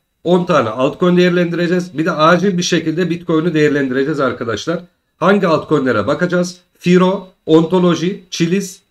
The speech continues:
G T O, ada, Ethereum, X R P, dot, eos ve B N B. Bunları değerlendireceğiz. Arkadaşlar, e, eve geldim bir saat önce falan. Tam video çekmeye hazırlanacağım. Birden çöküş başladı.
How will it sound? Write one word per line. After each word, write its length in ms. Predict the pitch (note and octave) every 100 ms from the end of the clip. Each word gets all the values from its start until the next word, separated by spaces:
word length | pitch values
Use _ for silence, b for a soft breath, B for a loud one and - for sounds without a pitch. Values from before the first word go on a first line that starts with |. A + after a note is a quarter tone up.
| -
G 260 | C3+ F3
T 160 | F3 E3
O, 320 | E3+ F3+ -
ada, 520 | D3 D#3+ E3+ F#3 F#3 - _ _ _ _ _ -
Ethereum, 580 | C#3 C#3 F3 F3+ F#3 F3+ b b b b -
X 280 | D#3 D#3 G3
R 200 | F3+ F3+
P, 240 | F#3+ F#3 - G#2+
dot, 300 | C#3+ F3 F3+ - _ _ _ _ _ _ _ _ -
eos 520 | C#3+ F3 F#3+ - C3+
ve 180 | E3 -
B 260 | E3 E3+
N 100 | D#3+
B. 40 | C3 G2 - _ _ _
Bunları 360 | D#3 F3+ F#3+ F#3
değerlendireceğiz. 840 | E3+ E3 E3+ D#3+ D#3+ B2 D3 G3 - b b b b b b
Arkadaşlar, 720 | D3 D#3 G3+ G3 F3 C3+ A2+
e, 320 | A#2 A#2 A#2 A2+ -
eve 240 | C#3+ D3+ F#3+
geldim 400 | F3+ F3 D3 C3
bir 60 |
saat 320 | D#3+ E3+ D3 D3+
önce 240 | C3+ A#2+
falan. 400 | - D#3 F3 F3+ _ _ _
Tam 180 | G3 G3
video 260 | F#3 F#3
çekmeye 360 | F#3 F#3 F3+ E3
hazırlanacağım. 680 | D#3+ E3+ F#3 F#3 D#3+ F#3
Birden 300 | F#3 F3+ F#3
çöküş 360 | F3+ F3+ F3 -
başladı. 540 | D#3 - B2+ A#2+ E3+